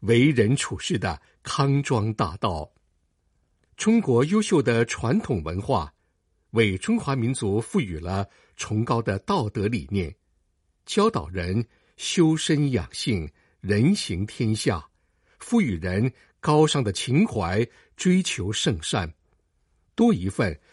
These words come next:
对社会的担当。不仅如此，中国优秀的传统文化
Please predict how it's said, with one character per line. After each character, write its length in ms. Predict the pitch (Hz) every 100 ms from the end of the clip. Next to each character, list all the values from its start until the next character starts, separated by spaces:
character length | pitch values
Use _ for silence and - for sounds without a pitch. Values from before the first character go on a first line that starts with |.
| _
对 180 | - 123
社 340 | 101 - 226 110
会 200 | - 117
的 100 | 95
担 320 | - 92 92
当。 260 | 98 95 107 _ _ _ _ _ _ _ _ _ -
不 100 | 120
仅 200 | - 90
如 160 | 95
此， 340 | 113 - 101 76 _ _ _ _ _ _ _ _
中 240 | - 135
国 140 | 120 110
优 160 | 120
秀 200 | 131 143
的 220 | 117 107 113
传 260 | - 123
统 160 | 151 107
文 160 | 85 95
化 320 | 143 95